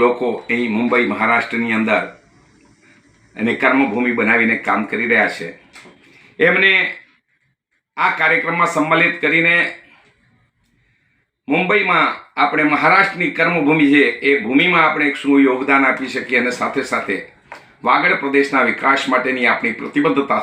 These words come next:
શું હોય, એ વાત કહેવા માટેનો આ કાર્યક્રમ છે. બહુ આયામી આ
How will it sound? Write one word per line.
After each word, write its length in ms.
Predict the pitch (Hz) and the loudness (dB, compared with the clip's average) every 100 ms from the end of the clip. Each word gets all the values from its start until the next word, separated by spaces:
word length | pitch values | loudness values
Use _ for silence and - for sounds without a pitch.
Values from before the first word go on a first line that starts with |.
| - | -4
શું 160 | 104 | -6
હોય, 200 | 92 90 - _ | -6 -6 -12 _
એ 60 | 131 120 | -6 0
વાત 180 | 135 143 | 0 0
કહેવા 240 | - 113 110 | -2 -2 0
માટેનો 380 | 107 107 107 92 - | -2 -2 -4 -4 -8
આ 100 | - 95 | -8 -8
કાર્યક્રમ 420 | 95 101 95 95 90 | -6 -8 -8 -8 -10
છે. 120 | - - _ _ _ _ _ _ _ _ | -12 -20 _ _ _ _ _ _ _ _
બહુ 160 | - 151 180 | 2 2 4
આયામી 440 | 139 147 151 151 147 | 2 2 0 0 -2
આ 120 | 127 | -2